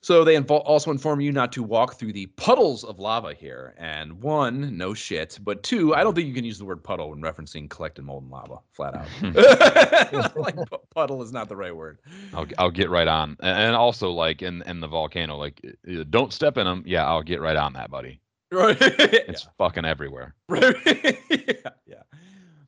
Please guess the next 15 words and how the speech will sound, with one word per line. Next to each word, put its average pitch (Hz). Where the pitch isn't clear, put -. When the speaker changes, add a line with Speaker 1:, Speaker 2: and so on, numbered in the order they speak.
Speaker 1:
What 117
is 120
also 170
here 123
is 104
Carrie, 175
the 107
Fiend 120
of 98
Fire, 113
being 85
the 82
boss 85
battle. 69
And, 76